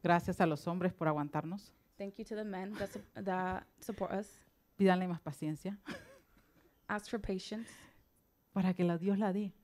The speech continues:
Speaker 2: So the Lord gives it.
Speaker 1: Y de nuevo, muchísimas gracias por escuchar el mensaje de Dios.
Speaker 2: And
Speaker 1: Gracias,
Speaker 2: thank you
Speaker 1: pastor.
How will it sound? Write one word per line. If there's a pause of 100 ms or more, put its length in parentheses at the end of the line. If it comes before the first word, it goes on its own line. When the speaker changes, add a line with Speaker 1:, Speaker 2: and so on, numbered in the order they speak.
(760)
Speaker 2:
So
the
Lord
gives
it.
Speaker 1:
Y
de
nuevo,
muchísimas
gracias (1040)
por (240)
escuchar (300)
el
mensaje
de
Dios. (580)
Speaker 2:
And
Speaker 1:
Gracias,
Speaker 2:
thank (140)
you
Speaker 1:
pastor.